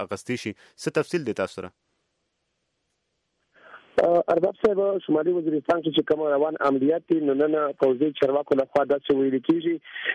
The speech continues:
Speaker 2: چې په غلام خان تحصیل سیمه کوم چې افغان بارډر سره بالکل چیرمن لري، وسلوال د موجودګۍ د هغه مومنټ یا حرکت اطلاعات ترلاسه شوي وو. کله چې هلته پوځي سرتیرو د هغه علاقې محاصره وکړه، نو دوی ترمنځ ډزې شوي دي او ډزو په نتیجه کې،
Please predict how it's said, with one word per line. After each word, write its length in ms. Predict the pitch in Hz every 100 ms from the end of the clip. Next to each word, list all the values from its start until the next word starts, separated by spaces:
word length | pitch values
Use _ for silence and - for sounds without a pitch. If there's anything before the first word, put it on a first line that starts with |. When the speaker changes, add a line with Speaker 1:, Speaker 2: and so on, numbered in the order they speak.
| -
Speaker 2:
چې 240 | 175 175 -
په 100 | 160
غلام 220 | 160 160 156
خان 240 | 185 208 -
تحصیل 260 | 160 147 147 -
سیمه 220 | 175 170 -
کوم 140 | 160 147
چې 180 | 160 135
افغان 320 | 131 151 143
بارډر 280 | 143 147 143
سره 160 | 135 131
بالکل 280 | 151 151 127
چیرمن 280 | - 156 156 151
لري، 160 | 156 151 - - - 165 175
وسلوال 460 | 175 190 185 202 185
د 140 | 185 160
موجودګۍ 640 | 151 139 - 165 170 147
د 80 | 139
هغه 200 | 139 143 147
مومنټ 400 | 156 175 170 147
یا 80 | 139
حرکت 440 | 131 135 160 156 151
اطلاعات 460 | 139 127 139 147 -
ترلاسه 320 | 131 135 135 135
شوي 180 | 139 135
وو. 100 | 135 127 - - - - -
کله 160 | 190 196
چې 80 | - 190 170
هلته 180 | 170 160
پوځي 200 | 151 160 -
سرتیرو 380 | 143 165 170 165
د 100 | 143
هغه 160 | 139 143
علاقې 340 | 139 139 - 147
محاصره 360 | 143 131 - 165
وکړه، 200 | 165 160
نو 160 | 147 143
دوی 80 | 143
ترمنځ 240 | 139 147 143 135
ډزې 180 | 151 170 180
شوي 160 | 170 170
دي 80 | 175 - - - -
او 60 | 160 160
ډزو 220 | 196 202 196
په 80 | 185
نتیجه 280 | 175 185 -
کې، 140 | 180